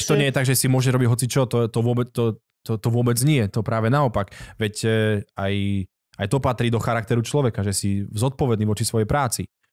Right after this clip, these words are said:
Speaker 1: No.
Speaker 2: No, ale hovorím, že tieto akoby reštrikcie typu, že to a to môžete a to nemôžete, no prepáč,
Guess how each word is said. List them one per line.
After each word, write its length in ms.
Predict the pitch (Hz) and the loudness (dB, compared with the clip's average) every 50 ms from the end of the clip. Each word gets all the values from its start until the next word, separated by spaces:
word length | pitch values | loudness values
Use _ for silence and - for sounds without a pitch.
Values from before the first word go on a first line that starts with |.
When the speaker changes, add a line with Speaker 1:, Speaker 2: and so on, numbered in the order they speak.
| _ _ | _ _
Speaker 1:
No. 300 | - 127 160 247 302 _ _ _ _ | -4 -2 -2 -2 -2 _ _ _ _
Speaker 2:
No, 240 | - 104 95 92 95 | -6 -4 -2 -2 -2
ale 460 | 98 98 98 98 104 104 107 107 107 107 | -2 -2 -2 0 2 2 2 2 2 2
hovorím, 300 | 107 123 135 131 127 120 | 2 2 2 2 2 2
že 100 | 123 110 | 0 0
tieto 300 | - 123 127 123 131 123 | 0 -2 0 0 0 -2
akoby 340 | 117 - 135 123 120 117 | 0 -2 -2 0 0 2
reštrikcie 560 | 107 113 117 - 135 135 131 - - 127 117 107 | 2 0 0 0 0 -2 -2 0 0 0 0 0
typu, 300 | - - 110 - 117 110 | -2 -4 -4 -2 -2 0
že 100 | 101 110 | 0 0
to 220 | 98 - - 127 | -2 -2 -2 -4
a 80 | - 110 | -4 -4
to 160 | - - 117 | -4 -2 0
môžete 480 | 110 113 113 113 117 120 117 113 - 117 | 2 2 2 2 2 0 0 0 -2 -4
a 60 | 107 | -2
to 100 | - 107 | -2 -2
nemôžete, 480 | 104 101 107 113 113 110 120 117 - 147 | -2 0 0 0 0 0 0 0 0 0
no 140 | 135 120 | 0 0
prepáč, 480 | 104 110 117 117 - 120 113 113 - | 0 0 0 0 0 0 0 0 -2